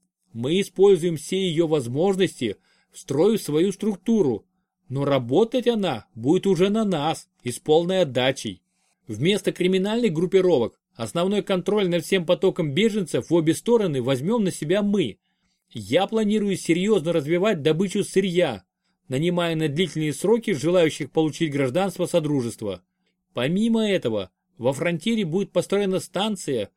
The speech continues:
где будет вестись добыча необходимого мне сырья.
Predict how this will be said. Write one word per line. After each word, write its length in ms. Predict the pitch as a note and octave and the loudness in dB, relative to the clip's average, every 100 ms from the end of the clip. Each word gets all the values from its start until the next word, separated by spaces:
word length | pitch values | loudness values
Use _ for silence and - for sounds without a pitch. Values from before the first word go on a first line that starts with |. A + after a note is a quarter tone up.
| _ _ | _ _
где 220 | - A#2 D#3+ | -10 0 0
будет 280 | F3+ F3+ | 2 -2
вестись 400 | E3 F3 - A3+ | -4 -6 0 0
добыча 440 | D3+ D#3 D#3 G#3+ F#3+ | 2 0 0 -2 0
необходимого 720 | F3 D3+ D#3+ D3+ G3 F#3 E3+ | 0 -2 -2 -2 0 0 0
мне 180 | D#3+ E3+ | -2 -2
сырья. 540 | - F3 D#3+ C3 G2+ | 0 0 0 -2 -4